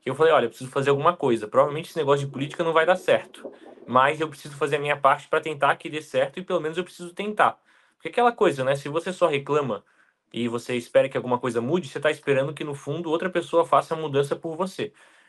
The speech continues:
E aí eu tava lá no meu, no auge dos meus vinte, vinte e um anos de idade,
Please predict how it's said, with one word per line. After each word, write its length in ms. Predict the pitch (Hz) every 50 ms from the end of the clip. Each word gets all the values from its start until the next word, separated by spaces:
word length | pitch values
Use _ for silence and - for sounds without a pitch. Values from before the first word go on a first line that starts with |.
| _ _ _
E 100 | 117 131
aí 220 | 139 139 156 196
eu 100 | 208 180
tava 260 | 147 - 165 156 143 139
lá 140 | 143 143
no 60 | 143 143
meu, 460 | 131 127 127 123 117 107 101 101 107
no 100 | 113 120
auge 220 | 127 143 143 139 127
dos 140 | 120 110
meus 260 | 117 120 120 117 101 101
vinte, 420 | 104 107 127 139 143 139 - -
vinte 200 | 107 120 123 -
e 80 | - 117
um 80 | 113
anos 140 | 113 117 117
de 60 | 143
idade, 440 | 143 139 143 156 175 175 - -